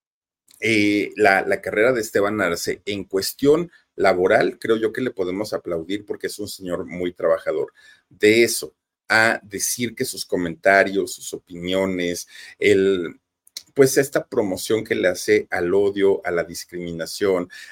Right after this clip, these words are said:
a la distinción entre las personas que tienen una manera de, de vivir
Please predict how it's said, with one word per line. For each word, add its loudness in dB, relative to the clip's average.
a 2
la 2
distinción -2
entre 2
las -4
personas -4
que -10
tienen -4
una -2
manera 0
de, -2
de -2
vivir -4